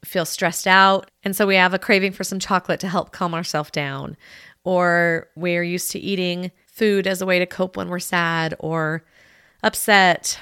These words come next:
or even happy. Maybe we're used to celebrating with food. Anytime we have a, a craving of this sort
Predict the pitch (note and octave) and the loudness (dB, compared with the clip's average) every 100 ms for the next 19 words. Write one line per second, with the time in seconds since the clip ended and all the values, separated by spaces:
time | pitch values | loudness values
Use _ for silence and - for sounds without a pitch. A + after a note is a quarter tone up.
0 | - F#3 F#3 F3 F3 A3 A#3+ A3 C4 B3+ | -6 -2 0 2 0 -2 -4 -2 -4 -4
1 | G3 D#3+ D#3+ E3 E3+ F3 _ - - - | -4 -4 -6 -6 -6 -8 _ -20 -18 -8
2 | F#3 F#3+ - F3+ - F3 E3+ E3 E3 E3+ | -6 -4 -6 -4 0 0 0 -2 -2 -6
3 | E3 - D#3 D3+ D3+ - - - - _ | -8 -6 -4 -4 -8 -14 -20 -20 -20 _
4 | _ _ _ - A3 A3+ - G#3 G3+ F#3+ | _ _ _ -2 0 0 0 -2 -2 -2
5 | F3+ F3 E3+ - - A3 G#3 - G#3+ G3 | 0 0 -2 -6 -8 -6 -2 0 2 0
6 | F3 F3 - - F#3+ A#3+ - - | -2 -4 -4 -2 0 0 -4 -14